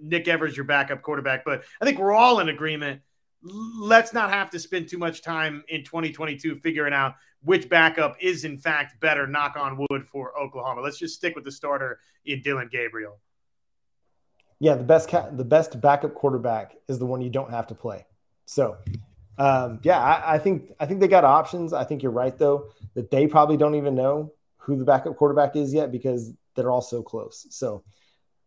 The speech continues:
Speaker 2: we'll find out more as the fall camp continues along. We'll get a depth chart at some point in time, I believe, uh, before they line up to play against U tep. And,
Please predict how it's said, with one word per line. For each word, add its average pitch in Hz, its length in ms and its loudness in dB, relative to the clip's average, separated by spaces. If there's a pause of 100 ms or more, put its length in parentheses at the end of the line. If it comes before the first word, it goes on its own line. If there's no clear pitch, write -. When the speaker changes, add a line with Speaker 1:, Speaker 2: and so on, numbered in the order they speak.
Speaker 2:
we'll 139 140 -2
find 165 280 4
out 170 200 4
more 170 320 2
as 123 540 -4
the 127 320 -6
fall 139 300 6
camp 143 380 -4
continues 131 460 -8
along. 135 600 -2
We'll 127 160 0
get 147 140 2
a 135 40 -2
depth - 320 -2
chart 143 220 2
at - 100 -10
some 147 360 -4
point 165 280 -6
in 156 60 -14
time, 160 300 -6
I 160 60 -4
believe, 165 420 -4 (360)
uh, 117 80 -2
before 123 340 -4
they 127 100 -2
line 123 300 -4
up 135 260 -6
to 113 80 -16
play 131 220 0
against 120 320 -8
U 131 120 -6
tep. - 280 -2
And, 117 200 -10